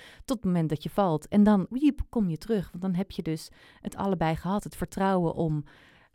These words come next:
weg te mogen gaan en los te mogen te laten. De waarde te mogen vinden in je onafhankelijkheid. En vervolgens, als er iets aan de hand is, je altijd zeker weet dat er een vangnet is. En iemand die wegens de afhankelijkheid er altijd voor je is.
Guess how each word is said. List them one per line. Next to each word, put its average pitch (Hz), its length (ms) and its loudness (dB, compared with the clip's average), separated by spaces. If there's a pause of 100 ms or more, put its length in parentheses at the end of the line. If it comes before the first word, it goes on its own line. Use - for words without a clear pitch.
(240)
weg 170 260 0
te 185 120 -4
mogen 165 300 2
gaan 160 280 0
en 151 80 2
los 160 200 -2
te - 100 -20
mogen 175 220 -2
te - 100 -12
laten. 170 500 -4
De 156 160 0
waarde 156 320 2
te 151 120 -2
mogen 143 280 2
vinden 147 320 0
in 147 140 0
je - 100 -4
onafhankelijkheid. 175 1040 2 (460)
En 180 140 2
vervolgens, 160 680 -2 (340)
als 165 240 2
er 147 100 -6
iets 143 160 -6
aan 143 120 -2
de 135 60 -2
hand 147 240 0
is, 151 320 -8
je 151 160 -4 (120)
altijd 156 380 -2
zeker 143 280 -2
weet 147 160 -2
dat 156 160 -6
er 160 60 -6
een 156 60 -4
vangnet 160 440 -2
is. 156 200 -6
En 165 180 -4
iemand 160 420 -2 (400)
die 160 400 -4 (140)
wegens 156 500 -2
de 156 220 -4 (580)
afhankelijkheid 165 840 -2
er 165 120 -2
altijd 156 320 -8
voor 160 180 -6
je 175 180 -2
is. - 200 -14